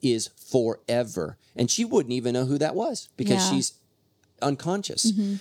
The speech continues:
Speaker 1: And so, um, and, and, and for all of our listeners, I'm not saying that's right. I'm saying that's reality.
Speaker 2: Yeah.
Speaker 1: I'm not condoning what he did. I'm saying, look, you need to be your best self-protector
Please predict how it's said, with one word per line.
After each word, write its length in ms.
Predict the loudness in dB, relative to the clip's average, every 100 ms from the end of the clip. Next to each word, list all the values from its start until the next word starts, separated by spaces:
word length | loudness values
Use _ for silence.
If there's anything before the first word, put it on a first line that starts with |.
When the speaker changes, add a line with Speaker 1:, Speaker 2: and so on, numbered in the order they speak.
| -4 0
Speaker 1:
And 180 | 0
so, 320 | 2 2 0 -4 -18 -20 _
um, 440 | 0 0 0 -4 -8 -2
and, 160 | 0 2
and, 140 | 0
and 220 | 0 0
for 180 | 0 -2 _
all 160 | 2 2
of 60 | 2
our 80 |
listeners, 320 | 0 0 -2 0
I'm 120 | 0
not 140 | 2
saying 180 | 0 0
that's 180 | 0 0
right. 380 | 2 2 -2 -2
I'm 120 | -2
saying 220 | 0 0
that's 200 | 0 -2
reality. 480 | 0 0 0 -4 -10 -18 _
Speaker 2:
Yeah. 140 | -10 -10 _
Speaker 1:
I'm 80 | -2
not 160 | 0 2
condoning 520 | 2 4 2 0 -2
what 120 | -2
he 60 | -2
did. 120 | -2
I'm 100 | 0
saying, 180 | 0 0
look, 220 | -2 -2
you 200 | 0 2
need 200 | 0 -2
to 80 | -2
be 80 | 0
your 200 | 0 0
best 320 | 0 -2 0
self-protector 800 | -2 -2 -6 2 4 4 0